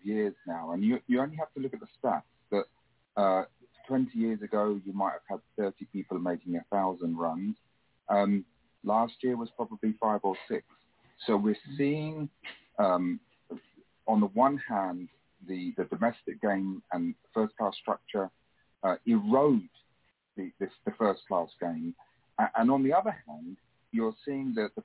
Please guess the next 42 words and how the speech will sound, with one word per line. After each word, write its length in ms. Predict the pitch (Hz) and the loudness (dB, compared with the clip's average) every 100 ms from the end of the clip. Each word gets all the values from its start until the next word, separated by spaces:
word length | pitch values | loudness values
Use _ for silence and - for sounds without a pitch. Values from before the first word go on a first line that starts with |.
| - | -6
prominence 380 | 143 143 151 120 | -2 -2 -2 -4
of 80 | 110 110 | -6 0
white 240 | 123 120 | 0 0
ball 140 | 113 - | -4 -4
cricket 300 | 113 - - | -6 -4 -4
and 100 | 98 | -4
how 180 | 95 104 | -2 0
the 140 | 107 92 | 0 2
young 280 | 117 143 139 | 2 2 2
guys 400 | 127 113 87 90 _ _ _ 98 | 2 2 0 -8 _ _ _ -2
love 480 | 101 110 151 135 - _ _ _ _ | 4 6 6 4 0 _ _ _ _
going 260 | 117 113 110 | -2 -2 0
out 200 | 120 107 | 0 -2
and 80 | 90 - _ | -8 -20 _
smacking 340 | 127 120 110 98 | -6 -6 -6 -8
a 60 | |
white 320 | 98 123 117 - | 0 0 0 -4
ball 340 | 107 98 90 101 _ _ - | -4 -4 -6 -14 _ _ -8
that 100 | - | -4
doesn't 220 | 127 113 | 0 2
really 200 | 120 110 | 4 6
move 240 | 110 104 | 6 4
around 360 | 98 104 98 92 - | 2 2 0 -2 -10
too 100 | 82 | -4
much. 260 | 85 - - - _ _ | -2 -2 -6 -20 _ _
And 80 | 107 | 2
if 80 | 127 | 4
they 100 | 143 | 4
can 160 | 135 127 | 4 2
get 180 | 131 - | 0 0
thirty 340 | 127 117 - 110 | -2 -2 -2 -6
or 100 | - - | -4 -8
fifteen 420 | 113 - 104 95 | -10 -4 -2 0
balls, 280 | 87 90 87 | -2 -2 -2
they've 120 | 101 | -2
had 120 | 101 | 0
a 60 | 98 | -2
good 200 | 90 90 | -4 -2
night. 260 | 104 107 80 - | 0 0 -2 -8
And 100 | 90 | -4
that 160 | 101 139 | 0 2
is 120 | 151 | 0